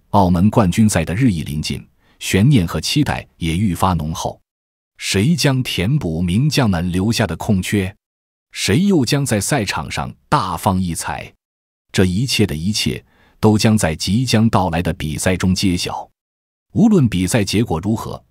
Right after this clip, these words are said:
无论谁胜谁负，我们都应该珍惜每一位运动员的付出和努力，因为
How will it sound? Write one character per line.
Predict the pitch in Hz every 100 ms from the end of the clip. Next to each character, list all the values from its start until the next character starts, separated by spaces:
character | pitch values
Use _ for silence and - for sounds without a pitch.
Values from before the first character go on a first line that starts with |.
| _ _
无 | -
论 | 165 113
谁 | 98 95 147
胜 | 135 107
谁 | - 87
负， | - 76 - _ _ _ _
我 | 80
们 | 92
都 | 95 117
应 | 113
该 | 113 101
珍 | 95 117
惜 | 107 120
每 | 110 78
一 | 87
位 | 147 110
运 | 143 110
动 | 92
员 | 87 90
的 | 85
付 | - 117
出 | - 120
和 | 110 92
努 | 80 -
力， | 85 87 _ _ _ _ _ _
因 | 113
为 | 120 80 64